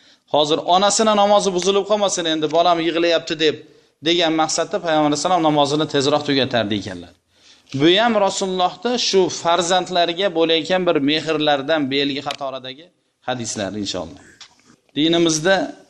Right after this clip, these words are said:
farzandlarga bo'layotgan mehr oqibat ko'rsatishlik haqidagi hadislar ko'p, juda ham ko'p. Hatto Payg'ambar alayhissalom: "Kim kattalarimizni hurmat qilmay, kichiklarimizni qilmasa,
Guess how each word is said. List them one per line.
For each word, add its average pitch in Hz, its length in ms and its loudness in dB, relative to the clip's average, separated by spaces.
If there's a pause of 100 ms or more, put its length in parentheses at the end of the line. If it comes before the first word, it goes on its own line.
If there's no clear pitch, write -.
farzandlarga 160 880 0
bo'layotgan 160 440 2 (120)
mehr 160 260 0 (140)
oqibat 160 420 0
ko'rsatishlik 160 640 -2
haqidagi 151 360 0
hadislar 139 440 -8 (100)
ko'p, 110 240 -14
juda 180 280 -4
ham 127 140 -2
ko'p. 107 240 -6
Hatto 147 300 -2
Payg'ambar 156 300 2
alayhissalom: 170 340 0 (580)
"Kim 220 240 2 (320)
kattalarimizni 180 720 0
hurmat 175 340 0
qilmay, 185 280 -2
kichiklarimizni 170 640 0 (100)
qilmasa, 160 380 -2